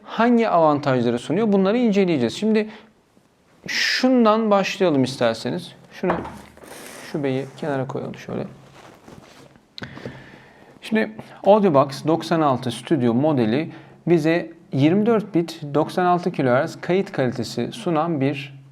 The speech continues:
ses kartı. Öncelikle ses kartından bahsedeceğim. Yanındaki malzemelerden de bahsedeceğim tabii ki. Efendim bu, e, paketin içerisinde kondenser bir mikrofon var.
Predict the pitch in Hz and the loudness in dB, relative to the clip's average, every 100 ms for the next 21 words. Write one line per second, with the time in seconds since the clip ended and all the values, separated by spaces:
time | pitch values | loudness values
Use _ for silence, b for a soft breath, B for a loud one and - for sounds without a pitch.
0 | _ - 139 135 135 113 110 110 104 B | _ -6 -4 -2 0 0 0 -8 -10 B
1 | B - 156 165 185 180 180 180 170 - | B -4 0 2 2 2 0 0 0 0
2 | 165 165 175 165 151 123 131 143 226 196 | 0 0 0 2 2 0 0 -2 2 2
3 | 170 170 160 160 202 170 147 147 139 131 | 2 0 0 0 0 2 0 0 2 2
4 | 123 117 110 104 104 - 104 107 107 107 | 2 0 0 -2 -4 -4 -4 -4 -6 -6
5 | 104 104 107 240 B B B - 240 220 | -6 -6 -10 -14 B B B -2 0 2
6 | 185 233 220 B B B B B B B | 2 0 -2 B B B B B B B
7 | - 139 139 202 220 254 226 190 170 165 | -2 0 2 2 2 0 0 2 0 0
8 | 196 214 214 - - - - 214 208 202 | 0 0 -2 -6 -20 -4 2 4 4 2
9 | 214 196 185 180 175 - 165 113 123 | 2 2 2 2 2 2 2 2 0